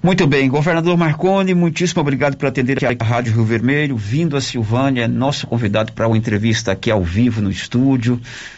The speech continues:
pra gente bater um papo maior, com mais tranquilidade. Agradeço muito a sua disponibilidade de atender aqui a Rio Vermelho. É, tenha aí sucesso nos seus pleitos e na sua vida pessoal. Um grande abraço, Marconi.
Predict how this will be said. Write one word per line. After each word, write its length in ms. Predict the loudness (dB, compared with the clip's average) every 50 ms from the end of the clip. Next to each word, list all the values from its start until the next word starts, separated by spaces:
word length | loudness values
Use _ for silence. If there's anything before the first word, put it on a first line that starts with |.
| -20 -20 _ -6
pra 100 | -2 -2
gente 200 | 0 0 0 0
bater 260 | -2 0 0 0 0
um 100 | 0 0
papo 320 | 0 0 -2 -2 -2 -2
maior, 460 | 0 0 2 2 2 2 0 0 0
com 100 | 0 -2
mais 220 | 0 0 0 -2 -2
tranquilidade. 640 | -2 -2 -2 -2 -2 -2 0 0 0 0 0 0 0
Agradeço 440 | 0 0 0 0 -2 -2 -2 0
muito 400 | 2 2 2 2 2 0 0 -2
a 40 | -2
sua 240 | -2 -2 -2 -2 -2
disponibilidade 640 | -2 -2 -2 0 0 0 0 0 0 0 0 0 0
de 40 | -2
atender 400 | -2 -2 -2 0 0 0 -2 -2
aqui 200 | -2 -2 0 0
a 40 |
Rio 160 | 2 2 0 0
Vermelho. 520 | 0 0 0 2 2 2 2 2 0 -2 -4 -8 -12 -12 -12 -12 -14 -16 -18 -18 -20 -20 -20 _ -20 -20 -14 -6
É, 460 | -2 -2 0 2 2 2 0 0 -2
tenha 320 | -2 -2 0 0 2 2 2
aí 100 | 2 0
sucesso 720 | -2 -2 -6 -6 -4 -2 0 0 0 0 -2 -2 -2 0
nos 240 | 0 0 -2 -2 -2
seus 220 | -2 -2 -2 -4
pleitos 560 | -4 -2 0 2 2 0 0 -2 -4 -2 -2
e 60 | 0 0
na 100 | 0 0
sua 200 | -2 -2 -2 0
vida 220 | 0 0 -2 -2
pessoal. 360 | -2 -2 -2 -2 0 0 0 2
Um 40 |
grande 220 | 2 2 2 0 0
abraço, 320 | 0 0 -2 -2 -2 -2
Marconi. 400 | -4 -4 -4 -4 -6 -8 -8 -10